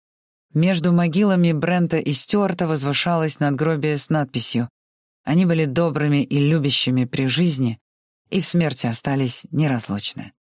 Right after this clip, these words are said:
На другом надгробии были высечены имена Бойда и Тома и какая-то латинская надпись, начинавшаяся словами «Dulce et». Но Скарлетт это ничего не говорила,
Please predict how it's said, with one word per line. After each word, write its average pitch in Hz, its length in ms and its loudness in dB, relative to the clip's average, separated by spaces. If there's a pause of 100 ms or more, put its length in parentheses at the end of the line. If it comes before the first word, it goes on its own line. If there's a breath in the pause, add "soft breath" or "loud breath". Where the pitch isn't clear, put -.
(640)
На 170 120 2
другом 185 380 2
надгробии 180 560 2
были 160 200 0
высечены 160 600 0
имена 151 300 2
Бойда 151 440 0
и 139 180 -4
Тома 160 520 0 (400)
и 151 80 -6
какая-то 175 480 0
латинская 175 760 0
надпись, 170 600 0 (720)
начинавшаяся 156 800 0
словами 147 800 0 (520)
«Dulce 160 800 0
et». 165 360 -2 (680)
Но 165 120 0
Скарлетт 196 440 0
это 175 180 0
ничего 170 440 2
не 156 140 2
говорила, 160 580 0